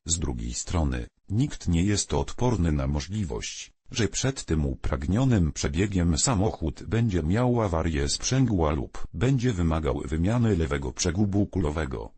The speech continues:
a wtedy wymiana oleju w skrzyni biegów staje się mile widzianą procedurą.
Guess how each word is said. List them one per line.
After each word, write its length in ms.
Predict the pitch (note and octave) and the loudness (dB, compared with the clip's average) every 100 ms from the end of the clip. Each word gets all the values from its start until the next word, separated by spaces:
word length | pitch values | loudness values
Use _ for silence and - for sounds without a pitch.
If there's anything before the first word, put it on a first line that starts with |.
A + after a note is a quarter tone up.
| - | -6
a 180 | F2+ F2+ | -4 -4
wtedy 400 | - G2+ D#2+ D2 | -2 0 0 0
wymiana 560 | D#2+ F#2+ A#2+ A2+ G2+ | 0 2 2 0 -2
oleju 400 | C2 C#2 G2 F#2 | -2 0 2 2
w 80 | E2 | 0
skrzyni 520 | - - B2 D2 C#2+ | -2 0 0 0 -2
biegów 500 | C2+ A2+ E2+ D2+ - - | 0 -2 -2 -6 -6 -6
staje 400 | - A#1+ B1 A#1+ | -4 -4 -4 -2
się 180 | F#2+ | 0
mile 280 | C3+ C#3+ F#2+ | 2 2 0
widzianą 540 | D#2 D#2+ A2+ F2+ D2 B1+ | 0 0 0 0 -2 0
procedurą. 800 | F2 - D#2 A#1 B1 A#1 A1 | 0 0 -2 -2 -4 -4 -8